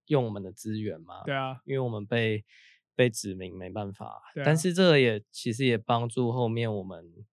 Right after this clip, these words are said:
Speaker 1: 就是山林的那个
Speaker 2: 呃，开发跟探索。
Speaker 1: 开发，对，对，对。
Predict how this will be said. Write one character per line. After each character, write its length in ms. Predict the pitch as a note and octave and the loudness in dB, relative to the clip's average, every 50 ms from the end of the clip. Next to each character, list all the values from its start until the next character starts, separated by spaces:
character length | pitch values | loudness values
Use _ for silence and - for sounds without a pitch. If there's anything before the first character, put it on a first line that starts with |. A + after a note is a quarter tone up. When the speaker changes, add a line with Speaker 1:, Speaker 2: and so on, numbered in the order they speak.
| _ _ _ _ _ _ _ _ _ _ _ _ | _ _ _ _ _ _ _ _ _ _ _ _
Speaker 1:
就 140 | - - A2+ | -6 -4 -4
是 340 | G#2+ - A#2+ A2+ A2+ G#2+ G2+ | -2 -2 -2 -2 -2 -4 -4
山 260 | - - A2+ A2+ A2 | -2 0 0 0 0
林 320 | A2 G#2+ G2 F#2+ F#2 A2 | -2 -4 -6 -6 -10 -10
的 220 | G2+ G#2 F#2+ F2+ F#2 | -10 -8 -8 -8 -8
那 160 | F#2 F#2+ F#2+ | -10 -10 -10
个 260 | G2 - G2 F#2 F2+ F#2+ G2 G2+ B2 A#2 - _ _ _ _ _ _ _ _ _ _ | -10 -12 -12 -12 -12 -16 -18 -18 -18 -18 -18 _ _ _ _ _ _ _ _ _ _
Speaker 2:
呃， 380 | - C#3+ C3+ C3 B2+ B2 B2+ B2 | -12 -12 -10 -10 -10 -10 -12 -14
开 220 | - - D#3+ D#3 | -8 -4 -4 -2
发 180 | D#3 E3 D#3 D3+ | 0 0 0 0
跟 140 | D#3 D3+ D3+ | 0 -4 -4
探 180 | - E3 D3+ | -4 -4 -6
索。 160 | C#3 B2+ B2+ A2 | -4 -2 -2 -2
Speaker 1:
开 140 | G#2+ G#2+ | -2 -4
发， 300 | G#2+ A2+ G#2+ G2 G2 F#2+ | -4 -4 -4 -4 -4 -6
对， 240 | G2 - A#2 A2+ A2 | -4 -2 0 0 2
对， 140 | A2 G#2+ G#2 | 0 0 -2
对。 460 | G#2 - G2 F#2+ E2+ F2 G#2+ B2 A#2 | -4 -4 -6 -6 -6 -8 -10 -12 -14